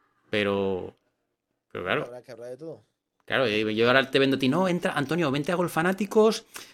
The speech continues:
Speaker 1: tú vas a subir ahí, vas a hacer un curso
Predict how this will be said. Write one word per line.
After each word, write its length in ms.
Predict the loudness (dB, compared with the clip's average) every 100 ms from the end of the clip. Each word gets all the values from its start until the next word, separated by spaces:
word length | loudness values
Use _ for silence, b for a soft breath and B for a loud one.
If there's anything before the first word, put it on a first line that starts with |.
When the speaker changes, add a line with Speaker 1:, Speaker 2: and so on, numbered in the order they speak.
| _
Speaker 1:
tú 100 | 2
vas 160 | 2 0
a 60 |
subir 360 | -2 2 2 4
ahí, 260 | 4 2 2
vas 160 | -2
a 40 | -2
hacer 180 | 0
un 120 | 0 2
curso 640 | 2 2 4 4 4